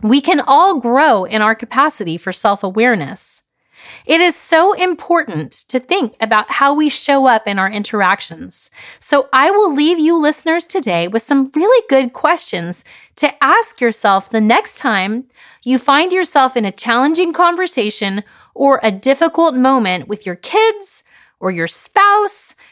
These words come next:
or your in-laws or even a random stranger in a business that you've just walked into. So question number one, is the way I'm acting or speaking right now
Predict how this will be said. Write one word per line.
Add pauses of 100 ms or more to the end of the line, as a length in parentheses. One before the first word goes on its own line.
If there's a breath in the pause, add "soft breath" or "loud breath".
(100 soft breath)
or
your
in-laws
or
even (160)
a
random
stranger (100)
in
a
business
that
you've
just
walked
into. (920 soft breath)
So
question
number
one, (1160 loud breath)
is
the
way (180)
I'm
acting
or
speaking
right
now